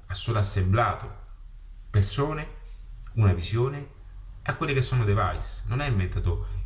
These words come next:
il computer, è stato Alan Turing a inventare il computer, che poi lo vedete nell'immagine del film quando sta per iniziare la presentazione, che c'è quell'immagine de-, del personaggio nei corridoi.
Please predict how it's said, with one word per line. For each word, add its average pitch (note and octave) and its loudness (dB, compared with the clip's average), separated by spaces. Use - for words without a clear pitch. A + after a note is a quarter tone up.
il C3+ 6
computer, F#2+ 2
è - -4
stato A#2+ 2
Alan B2+ 0
Turing G2 -2
a F2+ -2
inventare F#2+ 4
il F#2 -4
computer, - -8
che G2+ 8
poi G#2 4
lo F#2+ 6
vedete F#2+ 6
nell'immagine F#2+ 6
del F#2 2
film F2+ -2
quando F2+ 4
sta F#2+ 0
per F2+ -4
iniziare F2+ 0
la E2 -4
presentazione, F2 0
che E2+ -4
c'è - -6
quell'immagine F2 0
de-, F2 -2
del F#2+ 2
personaggio F2+ 2
nei F2 2
corridoi. E2+ -2